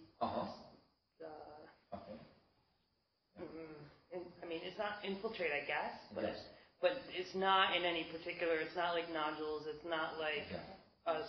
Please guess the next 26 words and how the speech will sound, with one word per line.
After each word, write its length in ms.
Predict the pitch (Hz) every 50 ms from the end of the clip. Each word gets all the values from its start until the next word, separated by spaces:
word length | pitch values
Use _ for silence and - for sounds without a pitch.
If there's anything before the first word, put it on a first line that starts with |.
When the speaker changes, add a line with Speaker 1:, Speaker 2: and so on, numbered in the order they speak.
| - -
Speaker 2:
strong 1000 | - 170 156 156 156 156 156 156 156 151 151 151 151 151 151 151 151 143 139 139 - - - _ _ _ _
Speaker 1:
Yeah. 180 | - 226 202 175
Speaker 2:
interstitial, 760 | - 170 165 160 156 - 165 147 - - 156 151 151 151 151 151
it's 160 | 156 - - -
just 260 | - 170 165 165 - -
sort 160 | 180 165 160
of 60 | 156 147
Speaker 1:
Okay. 460 | - 147 147 147 143 139 139 143 143 - - - - - - - -
Speaker 2:
a 20 |
loose, 400 | 165 160 165 160 160 160 160 160 160 - 202 208 - - - - - - - - -
uh, 460 | 156 151 151 143 143 143 143 147 147 147 - - _ _ _ _ _
Speaker 1:
Yes. 200 | 107 90 - - - - - - _ _ _ _ _ _ _ _ _ - - - - - - -
So 100 | 151 139
it's 220 | 135 135 131 - 127
the 100 | 127 131
Speaker 2:
fluffiness. 540 | - - 127 120 - 104 98 - - - - - - - - - -
Speaker 1:
okay, 160 | - - - -
it 140 | - -
is 340 | - - - - - - -
in, 520 | 320 330 - - - - 151 135 135 135 -
in 320 | 147 135 131 131 123 135
mid 260 | 147 170 156 - 165 -
zone, 340 | 180 175 175 170 175 170 170 - - -
up 200 | 143 139 143 - - - -
zone, 480 | 151 143 139 139 139 139 139 139 - 117
or 100 | 117 113